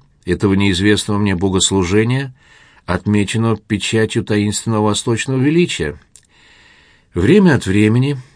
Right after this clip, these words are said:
в положенные моменты, священник, почтенный старец с длинной бородой и длинными волосами, как волхв, с митрой на голове, облаченный в твердый от вышивки серебром и золотом стихарь, поддерживаемый двумя церковными служками,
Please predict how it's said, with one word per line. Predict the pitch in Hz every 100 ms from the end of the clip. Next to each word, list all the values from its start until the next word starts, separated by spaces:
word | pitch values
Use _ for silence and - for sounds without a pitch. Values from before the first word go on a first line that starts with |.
| -
в | -
положенные | 98 113 151 131 107
моменты, | 101 95 92 90 135 143 127 _
священник, | - 98 90 - 147 151 87 - - _ _
почтенный | - 87 - 117 113
старец | 92 - 113 123
с | 95
длинной | 90 113 107
бородой | 98 107 104 101 104
и |
длинными | 92 104 101 101
волосами, | 95 95 92 - 113 131 127 123 _ - - _ _
как | - 90 - _
волхв, | 90 107 104 90 - - _ _ _ _ _ _
с | -
митрой | 107 208 - 117
на | 104
голове, | 101 110 117 147 175 - _ _ _ _
облаченный | 87 82 107 107 175 165 -
в | -
твердый | 113 113 104
от | 104 110
вышивки | 110 101 98 -
серебром | 92 110 101 101 101
и | 98
золотом | 98 104 90 104
стихарь, | 90 - 120 - 180 175 _ _ _ _ _ - _ _ _ -
поддерживаемый | 95 87 92 120 104 107 110 104 90
двумя | 92 104 107
церковными | 101 107 101 107 104 104 107
служками, | - 208 - 185 185